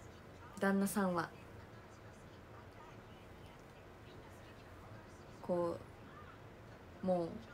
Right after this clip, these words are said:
あれにしよう。なんなら、ちょっとぽっちゃりしてる子が好きだよ、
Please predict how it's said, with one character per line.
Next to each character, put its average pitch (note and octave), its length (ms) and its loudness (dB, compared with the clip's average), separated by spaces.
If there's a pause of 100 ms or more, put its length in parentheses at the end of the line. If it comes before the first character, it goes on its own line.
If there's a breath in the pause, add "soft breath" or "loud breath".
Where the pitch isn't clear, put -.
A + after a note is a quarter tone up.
(320)
あ F#3 120 8
れ F#3+ 100 10
に G3 140 10
し - 180 4
よ E3+ 160 10 (4000)
う。 G#3+ 40 8
な C4 80 12
ん D4 60 12
な F4 120 12
ら、 A#3+ 160 12 (300)
ち G4+ 80 10
ょ G4+ 40 12
っ - 80 4
と G#3+ 140 12
ぽ A#3 140 6
っ A3 80 8
ち D4+ 100 12
ゃ D4 60 12
り C4 120 12
し - 40 4
て G#3 140 10
る G#3 120 8 (240)
子 G#3+ 100 6
が A3 120 10
好 - 100 6
き D4+ 120 10
だ C#4+ 100 12
よ、 C#4 140 12